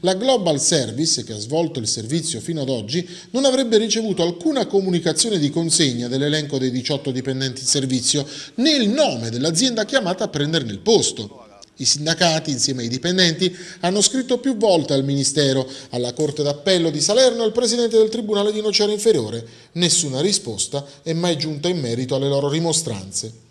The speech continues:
Il rischio ora è che il servizio di pulizia del Tribunale possa essere di fatto sospeso,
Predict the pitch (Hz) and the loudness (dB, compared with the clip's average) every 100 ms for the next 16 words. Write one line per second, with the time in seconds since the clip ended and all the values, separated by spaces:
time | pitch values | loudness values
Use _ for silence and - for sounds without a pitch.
0 | _ - 262 226 202 - 233 - - - | _ 0 2 2 4 2 0 -8 -8 0
1 | 143 123 160 - - - 175 208 185 - | 2 2 0 -2 -8 -2 2 4 4 2
2 | 196 269 - 208 175 196 180 - 226 160 | 2 0 0 0 -2 -6 -2 0 2 2
3 | 139 156 185 220 131 131 165 - - 247 | 0 -4 -2 -2 0 0 -2 -6 2 4
4 | 233 240 220 - 190 170 202 269 269 240 | 6 6 6 4 2 0 -4 -4 -2 0
5 | - 277 - 151 107 110 147 | 0 0 -2 -2 -4 -2 -2